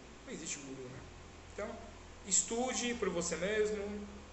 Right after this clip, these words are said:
né? E faça os investimentos da melhor maneira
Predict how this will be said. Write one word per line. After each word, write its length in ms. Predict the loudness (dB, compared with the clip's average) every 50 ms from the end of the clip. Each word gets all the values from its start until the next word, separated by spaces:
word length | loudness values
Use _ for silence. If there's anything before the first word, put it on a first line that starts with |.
| -12 -10 -8 -8
né? 80 | -8 -8 -8 -10 -12 -12 -12 -12 -12 -12 -12 -12 -12 -12 -12 -12 -12 -12 -12 -12 -12 -10 -8 -6
E 180 | -4 -2 -2
faça 380 | -2 0 2 2 2 4 4 2
os 160 | 2 2 0
investimentos 640 | 0 0 0 2 2 2 2 0 0 -2 -2 -2 2
da 100 | 4 6
melhor 300 | 6 6 6 6 6 6
maneira 420 | 4 2 4 4 8 8 8 6